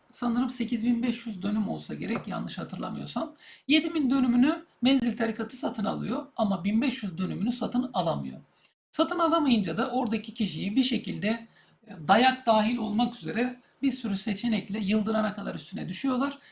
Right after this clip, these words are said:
Ta ki o bin beş yüz dönümü onlardan alana kadar. Burada bakın linç bile yapılmış adam. Teravih namazından çıktıktan sonra kendi aralarında linç oldu diye bırakmışlardı. O zaman Adıyaman Devlet Hastanesi'nde bir aylık rapor verilmesine rağmen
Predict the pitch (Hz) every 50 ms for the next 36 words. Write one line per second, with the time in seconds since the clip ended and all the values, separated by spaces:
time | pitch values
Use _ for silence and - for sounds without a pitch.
0 | - _ - 294 - 208 190 - 240 233 214 233 226 220 220 220 202 196 - 196
1 | 180 170 190 190 185 185 208 247 - 196 190 185 180 170 170 190 226 233 220 -
2 | - _ _ - - - 196 190 175 170 160 147 156 165 247 262 - - - _
3 | _ _ _ - 269 214 233 220 247 247 - 254 247 220 196 220 294 302 247 -
4 | - - - - _ _ _ _ _ _ 180 190 190 196 196 190 190 - 220 220
5 | 220 220 - - - - 196 240 311 311 - _ _ _ _ _ _ _ _ _
6 | - 214 208 214 226 233 240 202 190 226 208 190 185 175 196 208 220 226 214 -
7 | - - - - 190 - - 226 226 220 214 - 185 196 220 214 - 208 196 202
8 | 202 208 196 190 185 185 190 214 226 214 190 190 233 240 240 - - - _ -
9 | _ _ - 196 196 202 202 196 247 190 190 208 233 240 233 208 208 190 - -
10 | 196 - - - - 160 160 170 190 277 - - - 269 254 202 196 185 208 226
11 | 262 - 233 208 190 233 226 214 208 208 226 247 247 240 - - - - _ -
12 | 196 214 208 226 226 - - 202 190 - - - - 165 151 - - 233 247 190
13 | 196 294 320 254 214 208 226 277 - 240 208 - 240 247 233 180 196 196 202 202
14 | 202 196 - - 247 269 233 180 175 196 262 285 254 -